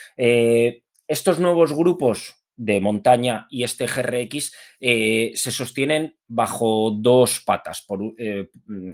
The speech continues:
en cuanto a, a robustez, sobre todo, aparte de que han mejorado la construcción, calidad de materiales, etcétera, etcétera, como cada vez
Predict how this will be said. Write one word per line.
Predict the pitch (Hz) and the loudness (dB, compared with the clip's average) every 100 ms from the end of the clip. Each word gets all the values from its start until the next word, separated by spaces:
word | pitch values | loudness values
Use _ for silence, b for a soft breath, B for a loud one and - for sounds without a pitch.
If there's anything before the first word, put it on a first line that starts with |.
| - | -12
en | 139 120 | -10 0
cuanto | 123 120 123 | 0 2 2
a, | 110 104 | 2 0
a | 104 120 | -2 -6
robustez, | - 101 92 - 113 | -4 -4 -6 -4 -4
sobre | - 101 90 90 | -4 -8 -8 -8
todo, | 92 87 | -10 -10
aparte | - 101 127 | -10 -4 -2
de | 117 | 0
que | 113 | 0
han | 110 | 0
mejorado | 110 107 107 101 110 | 0 -2 0 0 2
la | 104 98 98 | 2 0 -2
construcción, | 101 - 98 - 107 101 | -8 -8 -10 -6 -4 -2
calidad | 101 98 101 | -2 -2 -2
de | 98 | -2
materiales, | 92 101 117 117 104 | -4 -4 -2 -2 -4
etcétera, | 113 - 117 117 | -8 -6 -4 -4
etcétera, | 101 143 - 98 | -2 0 0 -2
como | 95 95 95 95 | -2 -2 -2 0
cada | 107 98 95 | -2 0 0
vez | 104 123 | 0 -2